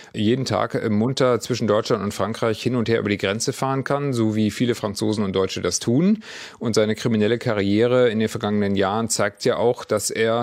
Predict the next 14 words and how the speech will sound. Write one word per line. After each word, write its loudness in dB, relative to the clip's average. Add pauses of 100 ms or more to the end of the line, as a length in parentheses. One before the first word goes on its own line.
(340)
immer 2
munter 0
unterwegs -2
war, -2
äh, 0
in -4
der 2
Schweiz, -2
in -2
Deutschland, 0
in -4
Luxemburg, -2
dort -2
kriminelle 0